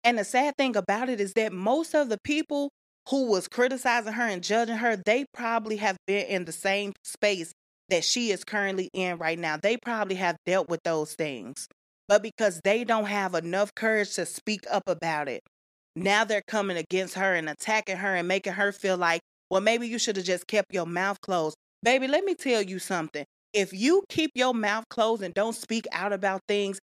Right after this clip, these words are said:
in your own way, in your own time, and of course, if you keep your mouth closed and don't speak out, you gonna bottle those things up inside, and before you know it, you are gonna explode, and you gonna explode on everybody around you.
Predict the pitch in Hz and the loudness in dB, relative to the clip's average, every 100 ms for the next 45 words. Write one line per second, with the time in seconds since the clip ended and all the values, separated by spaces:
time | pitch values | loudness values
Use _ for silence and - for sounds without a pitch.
0 | _ - 240 233 202 180 - 196 214 226 | _ 2 2 4 2 2 2 4 4 4
1 | 202 208 202 202 202 185 175 - 196 208 | 4 2 0 -4 0 0 0 2 2 2
2 | 208 226 202 196 170 160 - 165 147 151 | 0 -2 0 0 -2 -4 -2 0 0 -4
3 | - _ 220 214 226 381 381 330 262 247 | -12 _ 2 4 2 0 2 -2 0 0
4 | 233 226 233 - 247 233 185 175 226 220 | 2 2 0 0 0 0 0 0 -2 -2
5 | 233 202 - 226 233 _ _ 185 302 359 | -6 -4 0 2 0 _ _ 0 2 2
6 | 269 196 170 220 254 254 233 214 - 220 | 2 2 0 0 0 0 0 -2 -4 -4
7 | 202 - 208 - 180 165 - 233 233 240 | -4 -2 -2 0 -6 -6 -2 -2 0 -2
8 | - 185 160 - 254 254 240 220 233 233 | -2 -2 -4 0 0 2 0 0 2 2
9 | 208 190 269 180 180 175 170 160 151 - | 2 -2 -2 -2 -2 -2 -4 -4 -8 -8
10 | - - 247 247 247 262 - _ - 190 | -10 0 4 6 4 2 -4 _ -4 -4
11 | 180 254 208 196 170 160 - 214 208 208 | -2 0 2 2 0 -4 -4 2 4 4
12 | 180 156 - 214 233 233 202 208 208 214 | 0 -4 2 2 2 -2 0 0 0 -2
13 | 190 160 147 147 123 | 0 0 -2 -6 -10